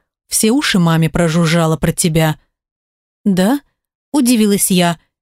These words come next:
"И что она говорила?" Заволновалась, страшась услышать что-то ужасное. "Плохое или хорошее?"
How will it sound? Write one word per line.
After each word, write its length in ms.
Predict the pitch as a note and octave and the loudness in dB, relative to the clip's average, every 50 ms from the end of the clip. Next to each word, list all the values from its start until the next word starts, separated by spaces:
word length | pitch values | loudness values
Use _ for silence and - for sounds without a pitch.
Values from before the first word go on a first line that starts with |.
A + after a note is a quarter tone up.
| _ _ _ _ - | _ _ _ _ -2
"И 100 | - A#3 | -2 -2
что 280 | - - - - E4 | -2 -4 -4 -2 0
она 180 | E4 C#4 A#3 G3+ | 2 2 2 0
говорила?" 640 | F3 F#3 E3+ F3 E3+ E3+ F3 F3 G#3 A#3 B3+ B3+ - _ _ _ _ _ _ _ _ - | 0 0 0 0 0 0 2 0 0 0 0 -2 -6 _ _ _ _ _ _ _ _ -4
Заволновалась, 880 | G#3 F3+ F#3+ F3 F3+ F3 F3+ F3+ F3+ F3 G#3 B3+ C4 C4 B3 - - - _ _ _ - | -2 0 0 0 0 2 2 2 2 0 0 0 0 0 -2 -4 -6 -10 _ _ _ -8
страшась 680 | - - - A#3 A3 G#3 - - C#4+ D4+ C#4 - - - | -8 -4 -2 -2 -2 -2 -2 -2 -4 -4 -4 -6 -6 -4
услышать 480 | B3 A#3 - - C#4 C#4+ - C4 A3 | -4 -2 0 0 -2 0 0 -2 -2
что-то 320 | - - - B3+ A#3+ - B3 | -2 -2 -2 -4 -2 0 0
ужасное. 640 | B3 A3 G#3+ F#3+ E3 - - - - F3 E3+ E3 - _ _ _ _ _ _ _ _ _ | 0 2 0 0 0 -2 -4 -2 0 0 -2 -2 -4 _ _ _ _ _ _ _ _ _
"Плохое 560 | - G#3 G3 F#3 E3+ - - D4+ F#4 F4+ D4 A#3 | -4 -2 0 -2 -2 -2 -2 0 0 0 0 0
или 280 | - G#3 A3 A#3 A#3+ | 0 0 0 0 0
хорошее?" 720 | A3 - - D#4 C#4+ G#3+ E3 - - - F3+ F3 E3+ D#3+ | -2 -2 -2 -2 0 0 -2 -2 -2 -2 0 0 -2 -4